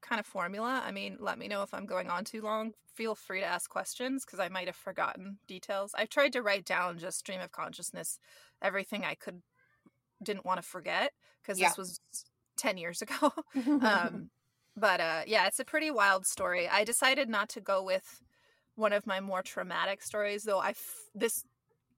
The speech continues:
Speaker 1: you could consider this traumatic just 'cause it sucked. But, um,
Speaker 2: <laughs>
Speaker 1: but, like, you know, like, the, the dark, like, um, you know, let's,
Speaker 2: Yeah.
Speaker 1: let's keep it at least funny. It, this is, this is more bizarre than anything else. So
Speaker 2: I love that.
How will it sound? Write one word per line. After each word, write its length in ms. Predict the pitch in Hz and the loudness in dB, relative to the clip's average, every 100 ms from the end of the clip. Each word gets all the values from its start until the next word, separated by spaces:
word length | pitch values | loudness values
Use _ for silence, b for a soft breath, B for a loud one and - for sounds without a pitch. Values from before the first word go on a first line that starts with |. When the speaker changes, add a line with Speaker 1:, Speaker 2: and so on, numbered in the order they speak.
| - | -10
Speaker 1:
you 120 | 226 | -8
could 220 | - 226 | -6 -6
consider 380 | - 208 - 208 | -8 -4 0 0
this 160 | 180 - | -2 -6
traumatic 440 | - 180 165 156 | -6 -4 -4 -4
just 160 | - - | -8 -12
'cause 120 | - | -12
it 80 | - | -10
sucked. 400 | - - 151 - b b b - | -6 -4 -4 -8 b b b 0
But, 200 | 202 190 | 0 4
um, 420 | 196 180 170 240 214 | 6 6 4 -4 -8
Speaker 2:
<laughs> 180 | 208 202 | -10 -4
Speaker 1:
but, 120 | 196 | 6
like, 240 | 240 220 | 8 8
you 80 | 285 | 8
know, 160 | 285 240 | 10 10
like, 200 | 233 208 | 8 6
the, 180 | 220 214 | 8 6
the 140 | 214 208 | 6 2
dark, 340 | 202 190 - | 4 2 0
like, 240 | 202 180 - | -2 -4 -2
um, 120 | 240 254 | 0 4
you 80 | 254 | 8
know, 140 | 262 | 8
let's, 140 | 262 | 8
Speaker 2:
Yeah. 200 | 262 226 269 | 6 6 6
Speaker 1:
let's 200 | 269 - | 4 2
keep 220 | 339 330 | 0 6
it 80 | 294 | 8
at 120 | 214 | 6
least 320 | 233 226 - | 2 -2 -6
funny. 440 | - 208 233 - - | 10 10 10 -2 -4
It, 100 | - | 0
this 160 | 254 | 2
is, 200 | 302 233 - | 2 0 2
this 200 | 269 - | 4 4
is 120 | 233 | 2
more 200 | 214 196 | 4 4
bizarre 760 | 165 202 160 170 160 131 175 196 | 2 -4 0 4 4 4 0 -2
than 100 | 196 | -8
anything 360 | 170 180 170 151 | -6 -10 -10 -8
else. 240 | - 202 - | -6 -6 -4
So 380 | - 233 202 190 | 2 6 8 6
Speaker 2:
I 100 | 226 | 2
love 260 | 208 190 240 | 2 2 2
that. 200 | 156 165 | -2 -4